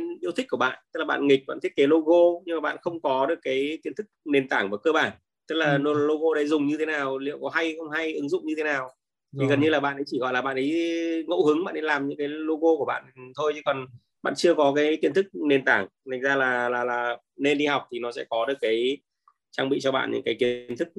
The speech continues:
Speaker 1: ờ, cơ bản để bạn phát triển về nghề.
Speaker 2: Rồi, ok. À, bạn Hương Nguyễn này,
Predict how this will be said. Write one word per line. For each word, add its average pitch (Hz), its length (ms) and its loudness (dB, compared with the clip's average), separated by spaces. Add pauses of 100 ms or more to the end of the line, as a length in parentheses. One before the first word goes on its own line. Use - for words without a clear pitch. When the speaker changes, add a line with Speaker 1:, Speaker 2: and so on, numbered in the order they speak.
(160)
Speaker 1:
ờ, 117 580 0
cơ 135 100 2
bản 117 220 2
để 101 100 -2
bạn 113 220 -6
phát 143 100 -2
triển 110 180 -2
về 95 60 -6
nghề. 98 200 -2 (680)
Speaker 2:
Rồi, 131 380 -6 (280)
ok. 143 320 -14 (1800)
À, 160 160 0
bạn 170 160 0
Hương 196 180 6
Nguyễn 214 200 6
này, 185 200 0